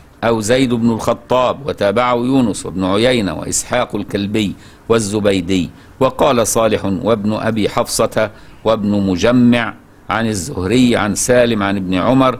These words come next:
"رآني أبو لبابة وزيد بن الخطاب". باب خير مال المسلم غنم يتبع بها شعف الجبال،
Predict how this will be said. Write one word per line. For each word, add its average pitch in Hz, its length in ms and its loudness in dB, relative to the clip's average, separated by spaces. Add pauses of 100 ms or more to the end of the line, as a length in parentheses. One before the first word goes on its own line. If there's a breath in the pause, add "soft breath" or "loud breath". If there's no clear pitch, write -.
(320 loud breath)
"رآني 117 800 2
أبو 110 260 -2
لبابة 104 840 0
وزيد 98 460 0
بن 101 200 -4
الخطاب". 104 640 -2 (800 soft breath)
باب 156 360 2
خير 156 440 2
مال 131 460 4
المسلم 131 760 2
غنم 165 680 0
يتبع 120 640 0
بها 131 380 2
شعف 127 500 -2
الجبال، 107 560 -2